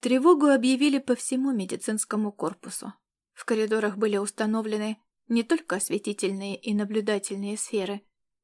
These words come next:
Здесь оказалось немало артефактов для оповещения. Теперь из них звучал ровный голос кого-то из магов Эссентия. В Небесных горах объявлен повышенный уровень тревоги.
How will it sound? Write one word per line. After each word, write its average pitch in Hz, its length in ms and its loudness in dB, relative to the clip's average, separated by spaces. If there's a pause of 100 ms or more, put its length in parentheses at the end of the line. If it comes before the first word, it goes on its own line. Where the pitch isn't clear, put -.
Здесь 247 380 2
оказалось 254 680 0
немало 220 460 0
артефактов 220 720 -6 (320)
для 214 300 2
оповещения. 220 840 -2 (760)
Теперь 294 540 2
из 247 220 0
них 240 280 0
звучал 233 640 0 (360)
ровный 254 560 2
голос 254 400 0
кого-то 247 540 0
из 226 220 0
магов 208 420 -2
Эссентия. 202 680 -4 (1080)
В 226 80 -10
Небесных 247 760 2
горах 220 560 4
объявлен 226 680 4
повышенный 254 880 2 (220)
уровень 233 460 4
тревоги. 202 640 -2